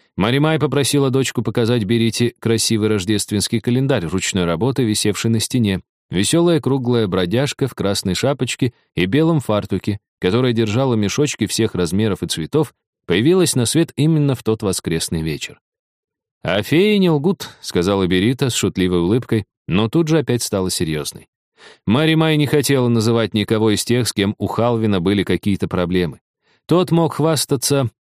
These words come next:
что у него было много женщин, но он их не настолько ценил, чтобы говорить, как их зовут. Как поняла Мари Май, Халвину не нравились женщины с высшим образованием или те, что умнее мужчин. Он ненавидел учителей и педагогов и считал, что люди, работающие в бюджетных учреждениях,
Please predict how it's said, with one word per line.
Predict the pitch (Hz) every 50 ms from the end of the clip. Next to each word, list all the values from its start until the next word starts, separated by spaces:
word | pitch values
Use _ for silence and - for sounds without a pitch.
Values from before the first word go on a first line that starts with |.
| _ _ -
что | - - 127 135
у | 131
него | 127 135 139 147 135
было | 120 131 131 127
много | 127 131 135 135 120 117 110
женщин, | 95 113 147 143 127 - - - 73 71 - _ -
но | 92 98 113 -
он | - 139 151 160 165
их | 160 - - _ _ - -
не | 117 127
настолько | 131 127 117 - - - 147 135 123 - 107 -
ценил, | - 123 120 135 147 139 110 -
чтобы | - - 92 92 90
говорить, | 92 92 90 92 117 131 120 -
как | - 98 95 -
их | 101 92
зовут. | 85 87 95 92 90 87 85 - _ _ _ _ _ _ _ _ _ _
Как | - 190 185 -
поняла | - 160 151 147 147 147 139
Мари | 127 127 123 117 110
Май, | 104 113 139 151 151 135 _ _ _ _ _
Халвину | - 131 135 147 147 135 143 139 139 139
не | 139 143
нравились | 143 135 131 127 117 104 101 101 98 87
женщины | 80 80 107 123 143 131 - 139 139 131
с | - -
высшим | 104 107 104 - 107 104
образованием | 101 87 90 90 78 92 92 107 123 127 113 98 95 92
или | 87 85 85
те, | - - 131 135 127 - _ _ _ -
что | - - 131 - -
умнее | 123 120 117 113 123 131 127 117
мужчин. | 110 113 107 - - - - 87 76 64 _ _ _ _ _ -
Он | 117 135 160
ненавидел | 160 160 156 160 165 165 156 147 143 139
учителей | 127 - - 110 - 135 147 147 131
и |
педагогов | 107 117 110 107 107 110 151 160 127 101 90 - 107
и | 101
считал, | - - 107 - - 151 143 117
что | - - - 104
люди, | 110 135 156 147 110 104
работающие | 98 101 101 110 107 - 98 92 87 - - 92 87
в | 80
бюджетных | 78 113 123 107 101 104 95 - - 82 - -
учреждениях, | 82 - 85 82 85 80 85 120 147 151 143 139 120 -